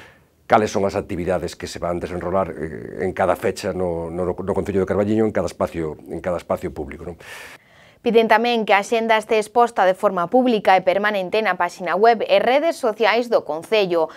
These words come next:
Speaker 2: para que os veciños poidan coñecer a oferta cultural e deportiva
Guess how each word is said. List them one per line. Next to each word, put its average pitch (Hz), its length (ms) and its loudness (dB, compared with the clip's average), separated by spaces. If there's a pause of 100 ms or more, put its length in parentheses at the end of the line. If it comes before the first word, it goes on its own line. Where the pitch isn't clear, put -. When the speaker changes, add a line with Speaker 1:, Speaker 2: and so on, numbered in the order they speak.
(200)
Speaker 2:
para 196 180 4
que 220 80 2
os 214 80 2
veciños 226 560 0
poidan 285 400 0
coñecer 220 400 0
a 262 80 6
oferta 262 480 2
cultural 202 480 0
e 165 80 -4
deportiva 202 640 2